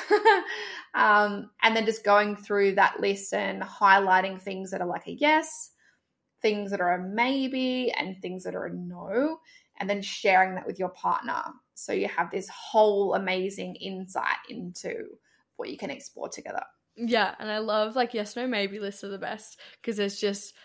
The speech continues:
Speaker 2: all these things that some people haven't even thought about, um, or necessarily talked about, like, with their, their partner or partners, and I think they just,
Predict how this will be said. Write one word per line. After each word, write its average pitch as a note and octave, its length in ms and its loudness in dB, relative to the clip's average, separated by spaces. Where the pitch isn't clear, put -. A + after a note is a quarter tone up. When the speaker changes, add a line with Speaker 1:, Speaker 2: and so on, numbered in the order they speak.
Speaker 2:
all A#3 100 2
these B3+ 220 2
things A#3+ 240 0
that A#3 160 -2
some G3+ 160 -4
people G#3 240 -4
haven't F#3+ 260 -2
even F#3+ 380 -6
thought C#4 260 2
about, C4 560 2
um, F#3+ 560 -4
or A3 180 -6
necessarily G3 480 -4
talked G3 240 -10
about, G3 180 -4
like, G#3+ 160 -10
with G3+ 140 -14
their, - 500 -6
their G#3+ 100 -10
partner G#3+ 380 -6
or A3 80 -10
partners, G#3+ 600 -6
and B3 100 -14
I A#3 80 -10
think B3+ 240 -16
they - 140 -10
just, - 440 -16